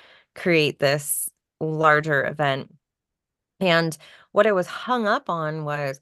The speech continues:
"No, I need to know where the v-, venue is, the venue, the venue," for an entire year. I've been saying that.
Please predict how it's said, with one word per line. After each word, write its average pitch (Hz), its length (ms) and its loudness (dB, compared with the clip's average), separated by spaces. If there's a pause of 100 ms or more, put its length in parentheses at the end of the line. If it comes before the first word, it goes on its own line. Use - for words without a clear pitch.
"No, 165 300 -6
I 165 60 -6
need 180 260 -2
to - 160 -6
know 185 160 0
where 165 200 -2
the 165 140 -6
v-, 156 100 -12 (260)
venue 175 340 4
is, 143 200 -2
the 160 80 -16
venue, 175 300 -2
the 147 80 -8
venue," 165 320 -2
for 165 340 -4
an 170 100 -2
entire 185 400 0
year. 156 480 -2
I've 151 100 -4
been 147 200 -2
saying 143 280 -6
that. 139 240 -4